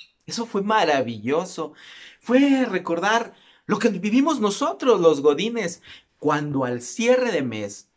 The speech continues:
a punto de terminar tu último reporte, ¡pum!, se va la luz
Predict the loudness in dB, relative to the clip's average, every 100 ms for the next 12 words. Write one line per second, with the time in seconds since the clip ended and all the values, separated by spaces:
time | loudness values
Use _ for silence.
0 | 0 2 2 -4 -6 -4 -4 -2 0 0
1 | -2 -4 -2 -2 0 -2 -4 _ 0 6
2 | 6 6 2 0 0 0 0 -2 0 0
3 | -2 -4 _ _ _ 6 6 6 -10 _
4 | _ _ _ _ _ _ _ -8 -4 -2
5 | -4 -6 -10 -12 -16 -20